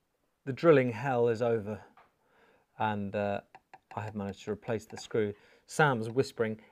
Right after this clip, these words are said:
"Aid your screw, aid your screw," which I might do, might not. Depends if I'm feeling spiteful towards Sam. Yeah, okay, so I'll do that. I'll do that for four screws.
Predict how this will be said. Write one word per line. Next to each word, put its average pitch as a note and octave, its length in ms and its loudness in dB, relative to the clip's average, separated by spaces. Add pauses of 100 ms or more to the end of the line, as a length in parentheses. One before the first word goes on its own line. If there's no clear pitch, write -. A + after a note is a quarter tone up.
(160)
"Aid D#3+ 340 -12
your E3 160 -14
screw, C#3 480 -12 (380)
aid F3+ 260 -6
your F3 200 -14
screw," C3+ 500 -12 (640)
which - 460 -4 (420)
I E3 60 0
might E3+ 320 4
do, E3+ 260 0 (720)
might D#3+ 220 -2
not. E3 260 -2 (280)
Depends C3+ 380 -8
if A#2+ 140 -12
I'm A#2 140 -2
feeling A#2+ 320 -8
spiteful A#2 520 -8
towards A2+ 360 -12
Sam. A2 260 -10 (1080)
Yeah, B2 240 6
okay, A#2+ 420 -2
so A2+ 380 0 (360)
I'll E3+ 120 8
do C3+ 160 2
that. B2+ 220 2 (460)
I'll D#3+ 120 2
do C3+ 160 0
that A#2+ 240 2
for - 80 -20
four A#2 260 -4
screws. B2 520 -6